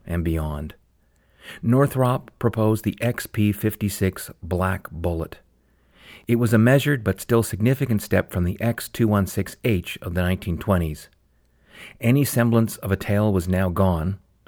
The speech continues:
replaced by a small vertical surface integrated with a central pod. This also enclosed the pilot and power plant, which turned contra-rotating propellers in a pusher configuration. Northrop bent the tips of the X P fifty-six wings downwards,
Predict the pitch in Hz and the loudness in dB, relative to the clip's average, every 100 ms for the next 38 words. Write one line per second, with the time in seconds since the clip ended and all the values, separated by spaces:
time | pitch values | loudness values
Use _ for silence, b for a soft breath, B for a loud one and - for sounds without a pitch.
0 | _ _ 92 107 113 110 - 92 87 - | _ _ -6 2 2 2 -4 -2 -2 0
1 | 104 110 95 117 104 95 92 87 92 107 | 0 2 2 2 0 -4 -4 -4 -6 -4
2 | 104 101 92 92 90 92 - 101 90 95 | -4 -2 0 0 -4 -6 -6 -6 -4 -4
3 | - - 104 85 78 B B B B B | -4 -4 -2 -4 -6 B B B B B
4 | B B B B 139 156 147 151 139 127 | B B B B 0 4 4 2 2 2
5 | 123 123 123 120 104 - 113 117 95 - | 2 4 2 0 -6 -2 0 2 0 -2
6 | 113 113 107 92 90 90 - 107 104 92 | 4 4 4 0 0 -4 -4 0 2 2
7 | B B B - 131 135 123 113 104 - | B B B -4 -2 0 2 2 2 0
8 | 101 98 95 110 107 92 - 107 92 87 | 0 0 0 2 4 2 0 -2 -2 -2
9 | - 127 104 - 82 87 82 82 80 - | -4 -2 -2 -4 -4 -4 -2 -2 -2 -4
10 | 82 76 _ _ _ _ _ _ _ _ | -8 -8 _ _ _ _ _ _ _ _
11 | b b b 120 131 135 127 123 - 101 | b b b 4 4 4 0 -2 0 2
12 | 113 107 104 - 113 - 98 87 - 107 | 2 2 -6 -2 -2 0 -4 -2 -2 -2
13 | 107 - - 98 - 104 95 - 98 - | -4 -6 -2 -2 -2 -4 -6 -4 -6 -2
14 | 92 90 82 113 113 117 120 113 - | 0 0 0 2 4 4 2 -2 -8